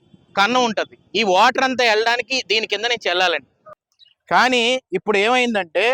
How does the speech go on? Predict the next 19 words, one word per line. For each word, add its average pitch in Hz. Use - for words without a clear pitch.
ఆ -
కల్వర్టు 226
మధ్యలోని 226
ఎక్కడైతే 240
ఈ -
గొయ్యి 233
పడిందో 185
రోడ్డు 196
మధ్యలోని, 165
ఆ 208
గొయ్యి 233
పడిన 233
దగ్గర 185
ఎంతో 226
మంది 247
వెళ్ళి 240
ఫిర్యాదులు 254
చేశారు, 202
స్పందనలో 240